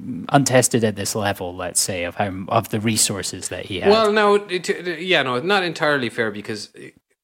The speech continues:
Speaker 2: I mean, even if you have not seen it, I'm sure, um,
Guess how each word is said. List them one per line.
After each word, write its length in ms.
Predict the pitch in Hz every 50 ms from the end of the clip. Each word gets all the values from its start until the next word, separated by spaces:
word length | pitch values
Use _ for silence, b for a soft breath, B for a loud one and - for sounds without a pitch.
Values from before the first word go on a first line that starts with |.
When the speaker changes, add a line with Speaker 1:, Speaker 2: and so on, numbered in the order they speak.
| _ _
Speaker 2:
I 100 | 139 139
mean, 280 | 131 135 127 123 120
even 300 | 123 160 160 151 156 156
if 120 | 151 139 -
you 100 | 139 123
have 140 | 131 131
not 220 | 135 131 120 117 -
seen 180 | - 143 135
it, 120 | 131 120 113
I'm 160 | 110 107 101
sure, 500 | - - 143 135 127 120 117 110 - _ _ -
um, 400 | 127 120 110 107 104 104 101